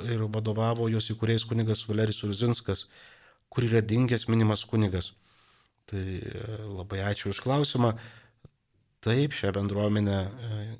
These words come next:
įsteigė ir ją ilgus metus vadovavo, e, jūsų minimas kunigas, o kur jis yra šiuo metu,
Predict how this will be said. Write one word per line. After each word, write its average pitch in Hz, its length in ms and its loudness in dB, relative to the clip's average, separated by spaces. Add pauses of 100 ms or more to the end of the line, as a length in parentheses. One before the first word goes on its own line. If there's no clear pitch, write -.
(180)
įsteigė 113 540 0 (160)
ir 98 100 -2
ją 98 160 0
ilgus 98 380 -4
metus 101 260 -4
vadovavo, 113 540 -2 (480)
e, 95 180 -14
jūsų 101 380 -8
minimas 95 360 -2
kunigas, 107 520 -2 (720)
o 95 180 -10
kur 101 280 -6
jis 107 340 0
yra 101 320 -2
šiuo 107 280 0
metu, 104 360 0